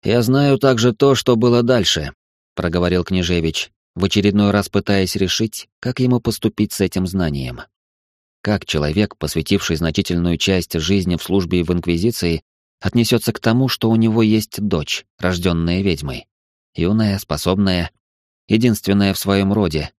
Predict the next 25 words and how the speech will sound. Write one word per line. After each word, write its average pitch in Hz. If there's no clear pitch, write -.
несмотря 87
на 90
то, 101
что 87
признаки 95
антимагии 90
в 87
ней 92
пока 90
не 90
обнаружились. 90
Может 117
быть, 127
Верховному 120
Инквизитору 110
просто 107
не 104
следует 101
об 78
этом 80
знать. 80
Возможно, 127
и -
для 123
Вероники 107